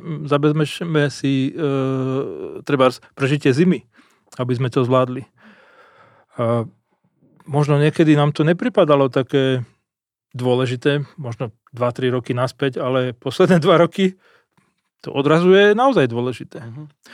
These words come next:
Speaker 1: A keď si pospomínam, keď som bol ako malý chalan, sme na dedine, ja neviem, že sme sa tam stretávali, pozeral som, jak, e,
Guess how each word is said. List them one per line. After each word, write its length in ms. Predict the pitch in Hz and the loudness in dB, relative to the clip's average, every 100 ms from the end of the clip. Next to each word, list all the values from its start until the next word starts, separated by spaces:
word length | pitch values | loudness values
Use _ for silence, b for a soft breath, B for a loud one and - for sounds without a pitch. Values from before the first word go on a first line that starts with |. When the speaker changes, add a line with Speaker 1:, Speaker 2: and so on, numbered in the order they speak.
| B B | B B
Speaker 1:
A 20 | 123 | -2
keď 120 | 202 | 0
si 120 | - 156 | 0 2
pospomínam, 560 | 151 - 190 208 214 | 0 2 4 4 4
keď 100 | 180 139 | 2 0
som 120 | 147 | 2
bol 240 | 147 135 - | 2 0 -6
ako 240 | 117 - | -16 -14
malý 240 | 98 120 120 | -8 -4 -4
chalan, 400 | - 143 160 151 _ _ _ _ _ _ _ _ 120 | 0 2 2 0 _ _ _ _ _ _ _ _ -12
sme 240 | 127 123 - _ _ _ 156 196 | -10 -12 -14 _ _ _ _ -14
na 80 | |
dedine, 560 | 131 123 123 131 127 110 _ _ _ _ _ _ _ _ _ _ | -8 -6 -6 -6 -6 -8 _ _ _ _ _ _ _ _ _ _
ja 160 | - 113 | -20 -14
neviem, 320 | 117 127 120 117 | -10 -8 -8 -8
že 80 | 120 | -8
sme 160 | 120 | -6
sa 160 | 120 139 | -6 -4
tam 80 | 127 | -6
stretávali, 640 | - 127 - 127 127 117 - - | -6 -6 -2 2 2 0 -6 -10
pozeral 320 | 120 131 131 | -4 0 0
som, 160 | 131 131 | 0 -2
jak, 160 | 127 | -2
e, 80 | 156 | 0